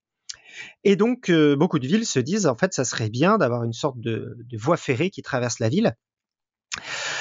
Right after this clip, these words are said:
Euh, et, euh, et donc, c'est le moment où on commence à penser au premier, euh, voilà. Donc, si on prend une définition un peu large du métro, le première ligne urbaine de chemin de fer en souterrain,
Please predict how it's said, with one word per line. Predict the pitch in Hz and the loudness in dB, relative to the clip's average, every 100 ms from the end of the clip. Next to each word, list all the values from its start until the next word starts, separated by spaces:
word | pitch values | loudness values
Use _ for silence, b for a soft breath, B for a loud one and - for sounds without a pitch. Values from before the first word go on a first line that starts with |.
| B B - | B B 0
Euh, | 170 147 135 127 120 117 117 117 117 117 113 - - _ - | 2 4 4 2 2 2 0 -4 -4 -6 -8 -14 -18 _ 2
et, | 196 262 226 | 2 4 4
euh, | 160 139 127 127 | 4 4 2 0
et | 160 | 2
donc, | 208 196 | 2 2
c'est | 170 | 2
le | |
moment | 135 127 208 | 2 4 4
où | 170 | 2
on | 120 | 0
commence | 117 160 - | -2 -4 -4
à | |
penser | 117 113 185 | -6 -4 -4
au | |
premier, | 156 117 131 165 | -4 -4 -4 -2
euh, | 131 110 | -2 -4
voilà. | - _ _ B B B | -12 _ _ B B B
Donc, | - | 0
si | 160 302 | 2 2
on | |
prend | - | 2
une | 262 | 0
définition | 202 - 202 - - - | 0 0 -2 -2 -2 2
un | 247 | 2
peu | - | 4
large | 220 185 | 4 2
du | 160 143 | 0 -4
métro, | 143 - 220 | -4 0 0
le | 269 151 _ | 2 0 _
première | - - 240 220 | -2 2 4 2
ligne | 185 202 185 120 - _ _ | 2 2 0 -2 -4 _ _
urbaine | 226 196 208 202 | 0 2 4 4
de | 156 | 2
chemin | 143 190 170 | 2 2 0
de | - | 0
fer | 170 156 - | 2 2 2
en | 151 | -2
souterrain, | - 226 165 131 156 233 | 0 2 2 2 0 -2